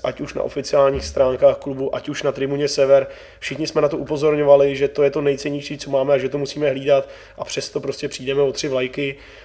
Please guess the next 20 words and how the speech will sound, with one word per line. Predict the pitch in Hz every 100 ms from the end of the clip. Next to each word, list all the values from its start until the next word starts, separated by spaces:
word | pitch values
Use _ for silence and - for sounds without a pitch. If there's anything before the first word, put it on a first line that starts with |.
| - _ -
eh, | - 123 123 120 120
přijdeme | - 131 139 143 143 139 131
o | 139 135
spoustu | - 135 - 147
suvenýrů | - 131 135 139 139 143 143 143
a, | 123 - - -
a, | -
a | - -
divíme | 127 127 139 135
se, | -
že | 131
nám, | 139 135 131
že | - 131
nám | 131
někdo | 127 135
nafackoval, | 135 - - - 127 113
no. | 117
Tak, | - - -
tak, | - -
eh, | 139